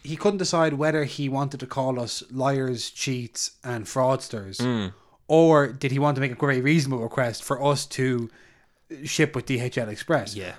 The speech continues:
Speaker 1: But in my opinion, you can't do both.
Speaker 2: He tried to do both.
Speaker 1: He tried to do both.
Speaker 2: I think he lost his head.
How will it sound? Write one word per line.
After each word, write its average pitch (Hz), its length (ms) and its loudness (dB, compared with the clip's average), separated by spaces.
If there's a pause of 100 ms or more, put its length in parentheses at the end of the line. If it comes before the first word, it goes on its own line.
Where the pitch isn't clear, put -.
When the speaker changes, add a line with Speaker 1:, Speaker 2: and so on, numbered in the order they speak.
Speaker 1:
But 170 120 4
in 180 100 4
my 208 160 4
opinion, 180 400 2
you 135 60 -2
can't 156 340 0
do 139 160 2
both. 131 380 -2 (340)
Speaker 2:
He - 80 -16
tried 139 240 -2
to - 60 -10
do 98 80 -10
both. 90 160 -10 (180)
Speaker 1:
He 160 100 -4
tried 214 220 10
to 202 60 2
do 180 140 6
both. 120 220 0
Speaker 2:
I 233 120 4
think 302 180 -2
he 165 80 0
lost 107 300 2
his 92 80 -12
head. 104 300 -8